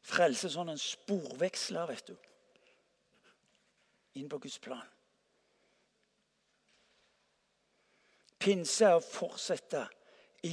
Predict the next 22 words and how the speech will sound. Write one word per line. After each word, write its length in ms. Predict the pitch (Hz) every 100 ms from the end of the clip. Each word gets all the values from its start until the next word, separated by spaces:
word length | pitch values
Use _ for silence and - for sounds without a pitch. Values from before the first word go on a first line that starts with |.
| 151
Jesu 320 | 175 170 175
ferdiglagte 720 | - 156 156 160 170 160 185
gjerninger. 480 | 156 147 151 160 156 - - _ _ _ _ _ - - - -
Leve 340 | 160 180 165 165
som 160 | 190 165
Jesus 400 | 165 165 180 165
levde, 320 | 156 156 170
sendt 300 | - 156 147
til 160 | 160 143
verden. 240 | 143 131 131 - - - - - - - - - -
Og 60 | 156
vet 140 | 190
du 80 | 226
hvor 80 | 180 175
det 100 | 175
starter? 540 | - 190 - 196 214 - - - - _ - - - - _ _ _ _ -
Ikke 240 | 170 -
med 140 | 165 165
å 80 | 165
ta 60 | 151
seg 160 | 156
sammen, 400 | - 160 160 170